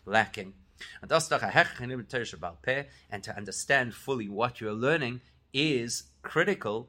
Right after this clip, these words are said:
to fulfilling the mitzvah of learning Torah when learning Torah Shebal Peh. Torah Shebal you could just read the words and you fulfill the mitzvah.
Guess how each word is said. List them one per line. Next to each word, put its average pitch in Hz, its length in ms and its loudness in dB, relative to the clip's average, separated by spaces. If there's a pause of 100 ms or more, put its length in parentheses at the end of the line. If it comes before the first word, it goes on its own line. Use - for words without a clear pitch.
(100)
to 110 100 -8
fulfilling 117 440 -8
the 110 60 -8
mitzvah 120 400 -4
of 104 200 -4
learning 123 260 -4
Torah 160 460 -2
when 127 280 -2
learning 113 280 -2
Torah 104 260 -2
Shebal 92 340 -8
Peh. 87 100 -14 (240)
Torah 240 140 6
Shebal 117 440 2
you 117 60 -6
could 107 80 -10
just 107 160 -8
read 104 140 -4
the 104 80 -8
words 101 260 -6
and 98 80 -10
you 98 60 -10
fulfill 101 280 -14
the 92 100 -14
mitzvah. 95 320 -12